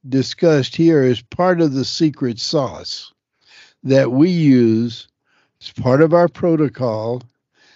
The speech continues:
that when we take over billing for a practice, the reason we have been able to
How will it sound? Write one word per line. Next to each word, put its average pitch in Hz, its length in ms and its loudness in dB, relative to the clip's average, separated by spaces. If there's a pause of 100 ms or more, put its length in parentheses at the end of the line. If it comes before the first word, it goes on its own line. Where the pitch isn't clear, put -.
(200)
that 127 280 0
when 123 240 2
we 156 160 4
take 160 360 -2
over 147 280 2
billing 143 400 0
for 123 200 -4
a 113 60 -2
practice, 131 680 -8
the 123 100 -4
reason 123 640 0 (400)
we 196 300 0
have 156 180 2
been 135 240 0
able 131 380 0
to 123 560 0